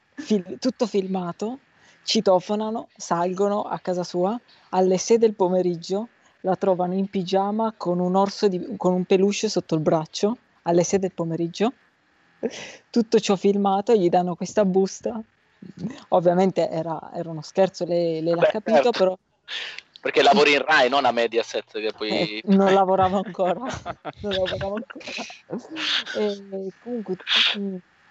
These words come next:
Speaker 1: finisce tutto ciò e alla fine, a, il giorno dei suoi diciotto anni, gli ho fatto trovare un C D che gli abbiamo proiettato con tanto di sigla, la De Filippi che parla, la busta che si apre, si vede questo qua con la canzone sotto della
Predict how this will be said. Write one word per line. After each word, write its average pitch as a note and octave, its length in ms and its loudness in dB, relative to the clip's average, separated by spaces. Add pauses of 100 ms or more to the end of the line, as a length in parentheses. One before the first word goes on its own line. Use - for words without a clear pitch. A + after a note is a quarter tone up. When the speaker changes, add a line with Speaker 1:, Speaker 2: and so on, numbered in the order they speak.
(380)
Speaker 1:
finisce G#3+ 440 -2
tutto A#3+ 260 -8
ciò A#3 320 2
e E3 640 2
alla F3+ 260 -2
fine, G3+ 400 -4
a, E3 400 -2
il E3 120 -2
giorno F#3+ 260 2
dei F#3 140 0
suoi F#3 160 0
diciotto G3+ 380 -6
anni, G3 320 0
gli E3 80 2
ho D#3+ 200 2
fatto F3 260 -6
trovare F3 300 2
un E3 80 -2
C G#3 160 -2
D F#3 280 0 (640)
che F3 160 2
gli E3+ 40 4
abbiamo F3+ 300 4
proiettato G3 640 2
con D#3 220 -4
tanto G3 320 2
di E3+ 100 2
sigla, G3 720 2
la E3 140 -2
De E3+ 100 -2
Filippi F#3 400 0
che F#3+ 140 0
parla, F3+ 420 2
la E3+ 100 2
busta F#3 300 -2
che F3+ 100 -4
si G#3 160 0
apre, F3 300 0
si E3 140 -4
vede E3+ 200 2
questo F#3+ 200 0
qua F#3+ 160 0
con F3+ 100 2
la E3+ 120 0
canzone F#3 420 0
sotto - 260 0
della F#3 220 4